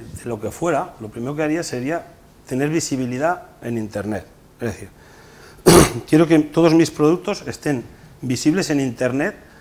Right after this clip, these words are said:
los productos y la cultura que hay detrás de cada,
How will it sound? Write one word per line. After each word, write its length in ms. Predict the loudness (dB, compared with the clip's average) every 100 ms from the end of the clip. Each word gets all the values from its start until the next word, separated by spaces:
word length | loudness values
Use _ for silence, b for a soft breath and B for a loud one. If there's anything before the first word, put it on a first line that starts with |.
| b b b 2
los 320 | 4 4 2
productos 760 | -2 -2 -2 -4 -4 -6 -6 -14 _ _
y 120 | 0 2
la 180 | 2
cultura 460 | 0 -6 -4 -2 -2
que 100 | -2
hay 60 | -2
detrás 340 | -4 -6 -6
de 160 | -6 -6
cada, 400 | -2 0 0